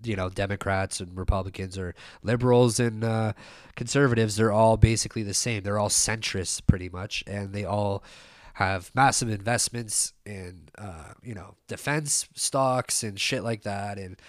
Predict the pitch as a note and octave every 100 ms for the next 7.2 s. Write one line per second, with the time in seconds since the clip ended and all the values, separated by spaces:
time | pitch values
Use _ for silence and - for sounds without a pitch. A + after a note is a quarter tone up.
0 | - - - - - A#2+ A2 G#2 G2 -
1 | B2+ A#2 G#2 B2 C#3 D3 C#3 C#3 C3 A2+
2 | A#2+ A#2+ G#2+ A#2+ A2+ A2 G#2+ G2+ G2+ F#2+
3 | G2+ G2 G2 F#2 F2+ - B2+ - A2 G#2
4 | G2+ G2 G2 F#2+ G2 F#2+ _ _ _ -
5 | - - _ - _ - - - A#2+ A2
6 | - - - - - - - A#2 A#2+ A#2
7 | A#2